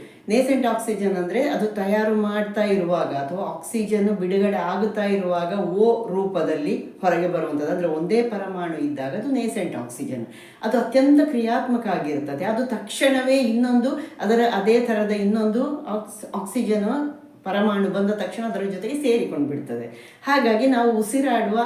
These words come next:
ಆಮ್ಲಜನಕ ನಮಗೆ ಸಿಗ್ತದೆ, ಓ ಟೂ ರೂಪದಲ್ಲಿ ಇರುವಂಥದ್ದು ನಮಗೆ ಉಸಿರಾಡಲಿಕ್ಕೆ, ದಹನ ಕ್ರಿಯೆಗೆ ಎಲ್ಲ ಬೇಕಾದಂತಹ ಆಮ್ಲಜನಕದ ಒಂದು ರೂಪ.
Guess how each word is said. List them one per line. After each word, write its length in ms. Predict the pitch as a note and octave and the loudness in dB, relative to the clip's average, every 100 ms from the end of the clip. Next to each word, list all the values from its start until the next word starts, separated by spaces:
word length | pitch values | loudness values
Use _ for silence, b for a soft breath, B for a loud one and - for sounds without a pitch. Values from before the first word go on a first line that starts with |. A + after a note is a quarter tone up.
| A#3 | -2
ಆಮ್ಲಜನಕ 680 | F#3+ F#3+ E3+ D3+ C#3+ C#3 C#3+ C4 D4 | -4 -2 -2 -2 -4 -6 -6 -6 -4
ನಮಗೆ 440 | G3 E3 D#3+ F3+ | -4 -2 -2 -4
ಸಿಗ್ತದೆ, 420 | G3+ G#3 - C#3+ D3 | -4 -6 -4 -4 -2
ಓ 360 | E3 G3 G3 | 0 2 2
ಟೂ 200 | A3 G#3 | 2 0
ರೂಪದಲ್ಲಿ 540 | E3 C#3+ D#3 C#3+ C3+ D3 | -2 -6 -8 -6 -6 -6
ಇರುವಂಥದ್ದು 800 | D3 D3 C3+ C3+ - - - B B | -6 -6 -6 -6 -4 -4 -6 B B
ನಮಗೆ 240 | F#3+ G3 C4 | -6 -2 0
ಉಸಿರಾಡಲಿಕ್ಕೆ, 960 | G#3+ G3+ F#3 C#3 C#3 C#3 C3 E3+ G3+ B B | 0 0 -2 -4 -6 -8 -4 -2 -4 B B
ದಹನ 260 | F3+ G#3+ G#3+ F#3 | 0 2 2 0
ಕ್ರಿಯೆಗೆ 440 | - C#3 C#3 C#3 | -4 -6 -6 -4
ಎಲ್ಲ 200 | F#3 G3+ A#3 | -2 -2 -2
ಬೇಕಾದಂತಹ 960 | G3+ G3 G3 D3 D3 C#3+ C3+ D3 A#3+ - | -2 -2 0 -2 -2 -6 -8 -6 -6 -4
ಆಮ್ಲಜನಕದ 680 | G3 F3+ D#3 D3 C#3 C3+ G3+ | -2 -2 -2 -4 -8 -6 -4
ಒಂದು 260 | A#3+ B3+ | -2 0
ರೂಪ. 280 | B3 E3 - | 0 -2 -6